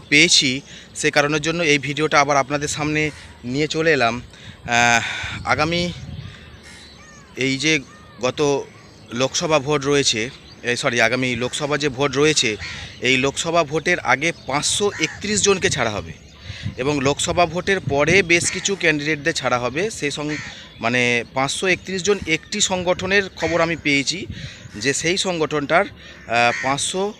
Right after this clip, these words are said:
একত্রিশ জনকে ছাড়া হবে, যে সংগঠনটা আপনারা হয়তো অনেকেই জানেন, যে সংগঠনটা পাঁচ হাজার পঁচাত্তর জন ক্যান্ডিডেট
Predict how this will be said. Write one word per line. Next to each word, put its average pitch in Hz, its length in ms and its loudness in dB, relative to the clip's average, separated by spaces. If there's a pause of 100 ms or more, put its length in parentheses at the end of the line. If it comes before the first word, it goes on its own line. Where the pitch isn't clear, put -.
(320)
একত্রিশ 156 380 -4
জনকে 170 280 -2
ছাড়া 127 280 -2
হবে, 123 200 -2
যে 156 120 -4
সংগঠনটা 151 600 -2
আপনারা 151 360 2
হয়তো 147 380 -4 (440)
অনেকেই 143 380 0
জানেন, 127 360 2 (1200)
যে 156 180 0
সংগঠনটা 165 880 4
পাঁচ 156 280 0
হাজার 185 440 6 (380)
পঁচাত্তর 151 440 -2
জন 175 180 -4
ক্যান্ডিডেট 135 420 0